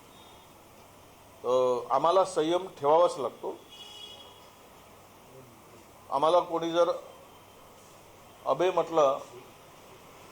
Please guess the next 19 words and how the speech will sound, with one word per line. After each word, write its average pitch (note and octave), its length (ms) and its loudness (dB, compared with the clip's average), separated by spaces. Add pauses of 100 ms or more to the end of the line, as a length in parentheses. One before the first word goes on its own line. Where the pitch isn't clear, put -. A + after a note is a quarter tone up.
(240)
तर F#3 120 -6
त्याला F3 260 4
आम्ही F3+ 460 2 (1200)
तारे D3 200 4
म्हणू D3+ 240 -4
शकत C#3+ 420 -10
नाही, D3 140 -8 (1120)
शिवी D#3 220 -2
ऐकून E3+ 380 0
आम्ही D#3 140 -4
पुढे D3+ 260 -6
जाऊ, B2 240 -4 (1300)
कारण D#3 220 0
नेता D3 320 -2
म्हटल्यानंतर D3 580 -4
हे D3+ 140 -8
आरोप C#3 400 -4
होत C#3+ 160 -6
असतात - 300 -8